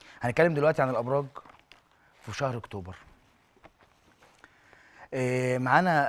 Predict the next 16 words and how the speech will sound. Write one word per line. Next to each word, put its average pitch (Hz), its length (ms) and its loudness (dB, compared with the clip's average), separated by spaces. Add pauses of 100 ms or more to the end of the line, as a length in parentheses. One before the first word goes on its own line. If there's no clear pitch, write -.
آه، 120 320 -4
طبعًا 120 640 -2
الأبراج 120 420 -2
الترابية 117 680 -6
والأبراج 113 480 -8
الهوائية 107 520 -8
والأبراج 110 420 -8
النارية 107 380 -10
والأبراج 107 360 -10
المائية. 92 460 -14 (1160)
معانا 147 220 2
برج 156 200 -2
الحمل 131 400 -4 (300)
في - 80 -16
شهر 139 220 -4
أكتوبر، 127 400 -8